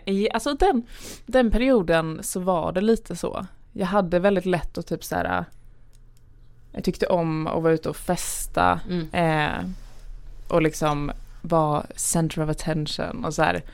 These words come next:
Speaker 1: Jag tyckte att det var kul samtidigt som jag också så här, uh, eh, behövde min, mitt space och liksom bara, nej,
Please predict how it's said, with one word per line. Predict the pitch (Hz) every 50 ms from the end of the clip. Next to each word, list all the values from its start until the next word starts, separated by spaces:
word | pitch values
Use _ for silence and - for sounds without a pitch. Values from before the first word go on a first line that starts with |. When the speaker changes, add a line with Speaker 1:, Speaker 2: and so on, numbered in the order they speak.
| - - -
Speaker 1:
Jag | - 202
tyckte | - 190 - - 190
att | 175
det | 180 165
var | 170
kul | - - - 190 165 - 160
samtidigt | - - 180 175 170 165 - - 165 165 156 -
som | - 165
jag | 160 -
också | - - - - - 156 147 147 156 - - - - - - - - - - - - - - - - - - - - - - - - - - -
så | - 160
här, | 151 160 -
uh, | 180 170 156 - - - - - - - - - - - - - - -
eh, | - - - - - - - - - -
behövde | - - 180 165 165 160 156 151 165 156 170 170 165 160 160 - -
min, | 180 185 170 160 151 147 147 147 - -
mitt | - 165 156 -
space | - - 160 151 156 160 - - -
och | -
liksom | 170 151 - - 165 160
bara, | 165 160 156 156
nej, | 156 160 165 156 151 151 147